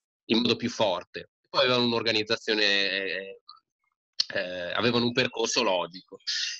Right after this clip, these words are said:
In, nel caso di questa raffigurazione è come se chi, eh, la stesse guardando dovesse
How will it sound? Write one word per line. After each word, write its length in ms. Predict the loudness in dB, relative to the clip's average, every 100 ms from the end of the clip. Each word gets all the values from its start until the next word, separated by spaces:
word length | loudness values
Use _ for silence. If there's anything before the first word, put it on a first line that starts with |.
| -8
In, 340 | -8 0 0
nel 140 | 0 -2
caso 200 | -2 -2
di 80 | -4
questa 320 | -10 -2 -2
raffigurazione 880 | -2 -4 -2 -4 0 2 2 0 -2
è 880 | 0 2 2 2 0 0 0 -2 -6
come 280 | -4 0 0
se 340 | -2 0 -2 -2 _
chi, 380 | -4 -2 -2 -4 _
eh, 1300 | 0 0 0 0 0 0 0 0 0 -2 -2 0 -2 -2
la 120 | -6
stesse 340 | -2 -2 -2
guardando 640 | 0 -2 0 0 0 -2
dovesse 580 | -2 -4 -6 -4 -2 -4